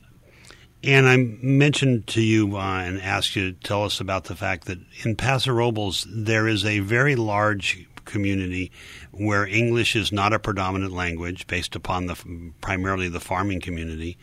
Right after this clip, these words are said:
And I'm wondering where, for, for some of these kids, uh, their apprehension about their own, own, own English and their parents', um, apprehension about their lack of English understanding can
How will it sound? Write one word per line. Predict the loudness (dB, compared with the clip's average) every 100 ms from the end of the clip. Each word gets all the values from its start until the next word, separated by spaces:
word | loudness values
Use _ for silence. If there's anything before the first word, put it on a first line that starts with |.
| -20 -20 -20 -20 -20 -20 -10 -4
And | 0 0 0 -2
I'm | -2 0
wondering | 2 2 2 2
where, | 2 2 0
for, | 0 -2
for | -2 -2 0
some | 2 4 4
of |
these | 4 2 0
kids, | 0 2 0 -4 -10 -14 -20 -20 -20 -20 -20 -8 -4
uh, | -2 -2
their | -2 4 6 8
apprehension | 6 4 2 2 2 2 2
about | 2 2
their | 0 0
own, | 4 4 4 -2 -10 -10
own, | -2 2 2 2 -2
own | 2 2
English | 4 2 0 -2 -4 -6 -6 -4
and | -2 0
their | -2
parents', | -2 0 2 2 0 -2 -4 -8 -20 -20 -14 -6
um, | -4 -2 -2
apprehension | 0 2 0 0 -2 -2 -4
about | -2 -2 -4 -2
their | 0 2 2 -2
lack | -2 0 0 -2
of | -4
English | -2 -2 -2 -4
understanding | -4 -4 -4 -2 -2 -2 -4
can | -4 -4 -6